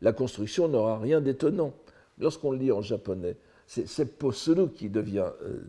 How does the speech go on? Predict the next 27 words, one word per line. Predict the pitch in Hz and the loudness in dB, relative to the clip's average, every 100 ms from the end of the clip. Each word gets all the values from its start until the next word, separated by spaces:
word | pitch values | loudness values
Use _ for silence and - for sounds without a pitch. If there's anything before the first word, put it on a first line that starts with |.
| - | -16
qui | - | -12
devient, | 95 98 95 95 90 | -4 -2 -2 -2 -4
euh, | 85 87 85 107 | -4 -6 -8 -10
significatif, | - 98 - - - - - 73 | -10 -10 -10 -10 -10 -10 -14 -16
n'est-ce | - - | -20 -20
pas ? | - - _ _ - 123 127 120 110 | -18 -18 _ _ -20 -16 -14 -6 4
L'auxiliaire | 143 - 131 127 185 | 4 4 4 10 10
peut | 180 143 | 10 4
en | 135 | 2
effet | 123 107 170 | 2 2 2
s'adjoindre | - 131 107 131 170 120 | 4 2 2 4 6 4
à | |
n'importe | 98 127 135 110 107 | 0 2 2 0 -2
quel | 120 | -2
substantif | 117 107 101 - 90 78 113 - - - - | -2 -4 -10 -10 -10 -8 -10 -10 -20 -10 -2
ou | 185 | 0
groupe | 156 147 | 2 2
de | 107 101 | 2 2
mots | 104 127 - - - _ _ | 4 2 0 -16 -20 _ _
pour | - 147 120 | 4 6 6
en | 101 | 2
faire | - 143 135 - | 6 6 6 -2
un | 107 | -4
verbe. | 104 101 69 67 - - _ - - - _ - - - - - | 0 2 2 -2 -10 -16 _ -20 -20 -20 _ -20 -20 -20 -20 -4
La | - | 0
proposition | 135 143 165 147 156 | 2 2 4 4 2
chinoise, | - 151 143 117 107 | 0 2 6 6 6